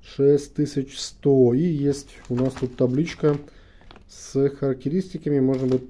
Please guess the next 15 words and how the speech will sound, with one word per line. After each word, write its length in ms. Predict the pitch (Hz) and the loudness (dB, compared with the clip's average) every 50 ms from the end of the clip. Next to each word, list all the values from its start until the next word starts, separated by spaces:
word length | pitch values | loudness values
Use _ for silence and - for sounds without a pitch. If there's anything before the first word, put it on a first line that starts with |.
| - - | -10 -4
посмотреть. 720 | - 127 127 - - 135 127 127 - 117 113 104 95 - - - _ - - - - - - - - - - - - - - - - - | -2 -2 -2 -2 -4 -6 -6 -6 -4 -6 -6 -6 -8 -10 -14 -20 _ -20 -20 -20 -20 -20 -20 -20 -20 -20 -20 -20 -20 -20 -20 -20 -20 -14
Э, 440 | - 123 120 117 117 117 117 120 117 117 | -10 -6 -4 -4 -2 -2 -2 -2 -4 -4
щуп — 380 | - - - 208 202 - 165 | -8 -2 2 2 2 6 6
это 180 | 160 156 156 147 | 6 6 6 4
хорошо, 560 | - - 151 147 143 - - - 220 220 214 | 2 2 2 2 2 0 2 4 6 6 6
но, 220 | 180 156 160 165 | 6 6 4 2
как 260 | 151 - 147 - - 143 | 2 2 0 0 0 -4
видите, 540 | 165 165 165 151 156 - 151 143 139 139 135 - - - - - | -2 -2 -2 -4 -2 2 2 2 2 2 -2 -6 -16 -20 -18 -12
разъёмчики 680 | - 120 127 123 123 135 143 147 147 143 - - - 131 | -6 -2 -2 -2 0 2 2 2 2 0 -4 0 2 2
у 40 | |
нас 180 | 127 127 127 117 | 4 4 2 2
здесь 220 | 120 120 120 - | 0 -4 -4 -2
маленькие, 520 | 156 151 160 180 175 170 165 170 - 170 160 | 0 2 2 2 2 0 0 -2 -2 -4 -4
и 300 | - 135 131 135 131 131 - - - - - - - - - - - _ - | -2 -4 -4 -4 -4 -6 -8 -16 -20 -20 -20 -20 -20 -20 -20 -20 -20 _ -6
оно 420 | 127 127 131 135 135 127 123 117 | -2 0 2 2 2 2 2 0